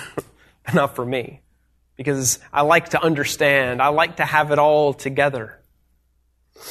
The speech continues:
But humility is required when we admit that the truth is bigger than we are,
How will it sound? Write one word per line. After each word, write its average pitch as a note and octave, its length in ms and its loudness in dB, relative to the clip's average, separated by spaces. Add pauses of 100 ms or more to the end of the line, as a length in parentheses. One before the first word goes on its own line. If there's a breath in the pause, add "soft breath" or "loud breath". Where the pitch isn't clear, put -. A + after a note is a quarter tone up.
(1600 loud breath)
But F3+ 120 4
humility A3+ 680 4 (140 loud breath)
is F3+ 180 4
required D3 920 4 (1500)
when E3+ 200 2
we F3+ 160 6
admit F3 420 2 (160 loud breath)
that E3+ 140 0
the D#3 80 0
truth B3+ 560 0
is E3+ 160 2
bigger F3 380 2
than D3+ 220 0
we D#3+ 180 0
are, - 400 -8